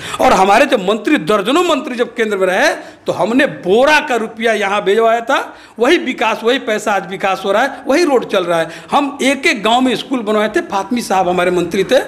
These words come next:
मानव संसाधन मंत्री, हमारे रघुवंश बाबू जब मंत्री थे, ग्रामीण विकास मंत्री, उन्होंने इतना बोरा का रुपया दिया, वही पैसा आज तक चल रहा था। ये क्या किए हैं? एक काम नहीं किए हैं। ये कह रहे हैं बिजली,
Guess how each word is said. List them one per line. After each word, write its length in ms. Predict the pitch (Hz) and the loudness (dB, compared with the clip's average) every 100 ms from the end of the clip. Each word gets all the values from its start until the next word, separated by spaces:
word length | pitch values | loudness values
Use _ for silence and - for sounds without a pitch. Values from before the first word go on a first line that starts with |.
| - - - | -6 -16 -2
मानव 160 | 196 220 | 0 0
संसाधन 340 | 226 196 196 | 0 2 2
मंत्री, 360 | 202 190 269 320 302 - | 2 2 2 0 -4 0
हमारे 200 | 220 226 | 2 4
रघुवंश 460 | 202 185 302 349 | 4 4 2 4
बाबू 280 | 302 247 247 | 4 2 2
जब 180 | 226 220 | -2 0
मंत्री 340 | 202 196 214 | -2 -4 -8
थे, 120 | 208 226 | -4 -6
ग्रामीण 600 | - - 196 202 226 208 | -6 -6 0 0 0 -2
विकास 260 | 208 196 | -2 0
मंत्री, 320 | 190 185 330 302 - | 0 2 0 0 -2
उन्होंने 240 | 262 294 311 | 2 4 2
इतना 320 | 302 - 349 | 0 -2 -2
बोरा 340 | 214 214 269 | 0 2 2
का 120 | 262 226 | 2 0
रुपया 320 | 214 214 196 | -2 -2 -2
दिया, 480 | 175 220 359 - - - 214 | 0 0 0 -2 -12 -16 -4
वही 220 | 254 339 | 0 0
पैसा 580 | 311 226 220 294 294 - - - | 0 -2 0 0 0 -12 -10 0
आज 180 | 247 339 339 | 2 2 0
तक 160 | 262 - | -4 0
चल 180 | 214 185 | -2 0
रहा 220 | 185 175 | 0 0
था। 460 | - 302 330 - - | 0 -2 -2 -10 -4
ये 160 | 247 381 | -2 0
क्या 260 | - 320 | 0 -2
किए 280 | - 214 175 | -2 -6 -4
हैं? 260 | 170 - - | -4 -4 0
एक 320 | 311 - 156 | 0 0 -4
काम 200 | 247 254 | 2 2
नहीं 200 | 214 190 | 4 2
किए 260 | 185 196 175 | 0 -2 -2
हैं। 260 | 170 - 226 | -2 -6 -2
ये 100 | 240 | -2
कह 180 | 233 226 | 0 0
रहे 100 | 202 | 0
हैं 80 | |
बिजली, 300 | 170 190 226 | -2 0 0